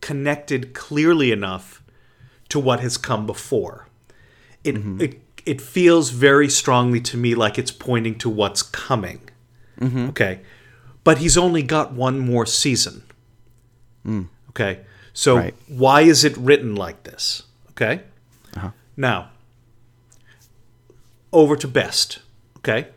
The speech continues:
Speaker 1: Why is it, wh-, why is it an, a, an example of the best parts of this show?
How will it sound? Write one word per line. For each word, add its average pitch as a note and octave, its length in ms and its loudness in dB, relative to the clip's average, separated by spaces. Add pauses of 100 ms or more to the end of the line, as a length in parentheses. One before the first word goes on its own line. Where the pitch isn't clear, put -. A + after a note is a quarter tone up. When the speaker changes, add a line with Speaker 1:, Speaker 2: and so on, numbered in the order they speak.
(720)
Speaker 1:
Why C#3+ 240 8
is E3 140 2
it, - 200 0
wh-, C#3 280 -2
why C#3 160 2
is D3+ 120 -4
it E3 180 -6
an, B2+ 280 -6
a, B2 200 -4
an B2 160 -6
example B2+ 460 -4
of A#2 140 -4
the A#2+ 80 -8
best B2+ 540 -4
parts A2+ 340 -4
of A#2 180 -14
this A2+ 140 -8
show? - 320 -14